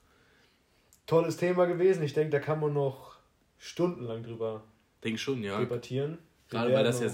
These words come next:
Speaker 1: noch
Speaker 2: relativ oberflächlich aktuell war. Und ich denke
Speaker 1: Ja.
Speaker 2: mal, wenn wir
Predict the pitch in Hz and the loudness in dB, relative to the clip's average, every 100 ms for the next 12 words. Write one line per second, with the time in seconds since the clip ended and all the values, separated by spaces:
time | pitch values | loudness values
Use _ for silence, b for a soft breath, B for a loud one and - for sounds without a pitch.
0 | 104 117 127 120 113 - 135 135 107 110 | -2 -2 -2 -2 -8 -6 -2 0 0 -2
1 | 104 110 - 98 - 104 104 107 110 104 | -4 -6 -10 -10 -4 -2 0 0 0 -2
2 | - 104 123 113 104 98 110 117 113 113 | -4 -2 0 0 0 0 0 0 -2 -2